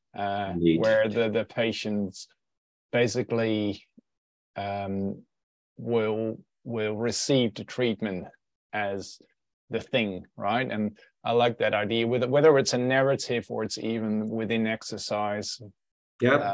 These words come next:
Speaker 1: Um, it could be all, all directions. So, uh, at Le Pup, we've discussed that, like, in many ways already, and it's pretty, pretty cool how, how things are evolving. Um, yeah, but I, I think it's also a hard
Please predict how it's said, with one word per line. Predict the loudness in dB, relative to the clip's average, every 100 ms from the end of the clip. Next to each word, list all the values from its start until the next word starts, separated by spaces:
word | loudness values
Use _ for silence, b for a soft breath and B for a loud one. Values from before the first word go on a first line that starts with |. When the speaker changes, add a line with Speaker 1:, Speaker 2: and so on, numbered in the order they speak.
| 0
Speaker 1:
Um, | 0 -2 -2
it | -6 -4 -6
could | -4 -2
be | 0
all, | 0 0 -4 -4
all | -4 0
directions. | 0 0 -2 -6 -10 -8 -6
So, | -6 -6 B B B -8
uh, | -6 -4 -4
at | -2
Le | -2
Pup, | 0 0 0
we've | -4 -4 _ -10
discussed | -10 -4 -6 -2
that, | -4 -2
like, | -4 -6 -10 -12
in | -6 -4
many | -4 -4
ways | -4 -2 -4 -6
already, | -6 -4 -4
and | -6
it's | -12 -12 -8
pretty, | -6 -6 -10 _ -8
pretty | -6 -6
cool | -6 -8 -6
how, | -10 -12 -14 b b b _
how | -6 -4
things | 0 -2 -2
are | -4
evolving. | -2 0 0 0 0 -2 b b _ _
Um, | -6 -2 -2 0
yeah, | 8 8
but | 10
I, | 8 10 8
I |
think | 8
it's | 6 6
also | 6 6 6
a | 4
hard | 2 4 6 6 2